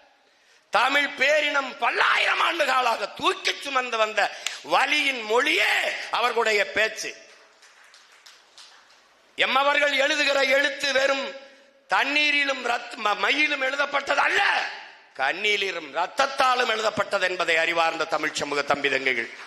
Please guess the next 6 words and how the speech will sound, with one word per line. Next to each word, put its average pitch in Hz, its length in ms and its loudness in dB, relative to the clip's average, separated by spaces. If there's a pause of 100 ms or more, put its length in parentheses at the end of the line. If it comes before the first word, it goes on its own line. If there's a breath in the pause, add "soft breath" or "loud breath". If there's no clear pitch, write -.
(240)
புரிந்து 147 320 0
கொள்ள 123 200 2
வேண்டும். 95 380 -10 (3500)
என்னுடைய 151 440 2 (100)
தலைவன் 185 540 2
அடர்ந்த 190 320 0